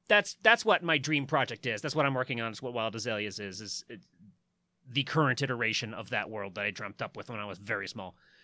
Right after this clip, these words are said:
So I had done my first stab. It was, like, a single chapter comic of Elves of Ixac. It's fine. I'm, I don't hate it. I'm not ashamed of it. I'm in, you know, I've got that, uh, I've got a reasonable measure of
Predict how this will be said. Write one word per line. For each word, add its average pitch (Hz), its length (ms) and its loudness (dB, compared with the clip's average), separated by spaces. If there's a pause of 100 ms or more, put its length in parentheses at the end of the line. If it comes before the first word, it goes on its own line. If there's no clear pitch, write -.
(300)
So 190 280 4
I 185 80 6
had 180 200 4 (240)
done 262 200 6
my 277 80 6
first 190 440 2
stab. 131 360 4
It - 80 -4
was, 151 160 -2
like, 160 140 4
a 147 100 4
single 196 380 4
chapter 147 400 4
comic 127 480 2
of 120 280 0
Elves 120 220 0
of 120 80 -6
Ixac. 107 480 2
It's 277 340 -6
fine. 131 500 -4 (180)
I'm, 226 340 2 (180)
I 226 100 4
don't 180 300 2
hate 120 240 2
it. 123 120 0
I'm 156 100 -2
not 147 140 0
ashamed 117 340 -4
of 113 80 -6
it. 117 180 -2 (240)
I'm 180 160 0
in, 147 140 0 (100)
you 202 180 2
know, 196 120 6
I've 185 160 6
got 214 220 8
that, 185 220 6 (120)
uh, 196 160 4
I've 196 260 6
got 202 120 4
a 180 40 6
reasonable 247 520 4
measure 170 420 4
of 151 440 2